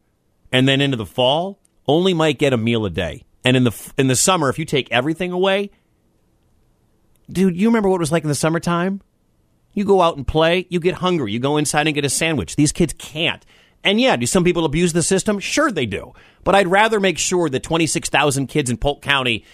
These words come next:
and then the thousands of kids around the rest of the state of Iowa have food who may not be able to afford it, whose parents may be in financial situations, regardless of how they got there. Their kids are the ones we should be making sure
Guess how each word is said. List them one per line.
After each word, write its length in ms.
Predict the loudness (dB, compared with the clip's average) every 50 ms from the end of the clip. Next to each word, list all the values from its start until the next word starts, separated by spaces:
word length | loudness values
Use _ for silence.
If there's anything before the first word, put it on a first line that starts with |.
| -8 _
and 160 | 0 2 4
then 120 | 4 2 2
the 100 | 0 0
thousands 480 | 2 2 2 2 2 0 0 -2 -2
of 100 | -4 -6
kids 240 | 0 0 0 2 2
around 260 | 2 2 2 2 0
the 60 | 0
rest 220 | -2 -2 -2 -2 -4
of 60 | -6
the 80 | -4 -4
state 300 | -4 -2 -2 0 0 0
of 80 | 0
Iowa 520 | 0 2 2 2 2 2 2 2 0 0 -4 -10 _ _ _ _ _
have 280 | 0 0 2 2 0 -2
food 420 | _ 2 4 4 4 2 0 -4 -10 _ _ _
who 120 | -4 0
may 160 | 2 2 2 2
not 160 | 0 0 0
be 100 | 0 0
able 140 | 0 0 0
to 80 | 0
afford 340 | -2 -2 -2 -2 0 0 0
it, 60 | -2
whose 220 | -4 -6 -6 -4 -2
parents 400 | -2 0 2 2 2 2 0 0
may 100 | -2 -2
be 120 | 0 -2
in 60 | -4
financial 400 | -2 -2 -2 -2 -2 -4 -6 -6
situations, 760 | -4 -4 -4 -2 -2 -2 0 2 2 2 0 -2 -4 -4 -6 -10 -16 -4
regardless 640 | 2 2 2 4 6 4 4 4 4 2 0 0 0
of 120 | -4 -4
how 160 | -2 -2 -2 0
they 140 | -2 -2
got 300 | 0 2 0 0 0 -2
there. 300 | -6 -8 -8 -8 -10 -14 -18 _ _ _ _ _ _ _ _ _
Their 200 | 0 2 2 2
kids 360 | 0 0 0 0 0 2 0
are 60 | 0
the 80 | -2 0
ones 260 | 0 0 0 -2 0
we 140 | -2 -2 -2
should 160 | 0 0 0
be 160 | 0 0 0 -2 _ _ _ 0
making 320 | 0 0 2 2 0 0
sure 400 | 0 2 2 2 2 2 0 -2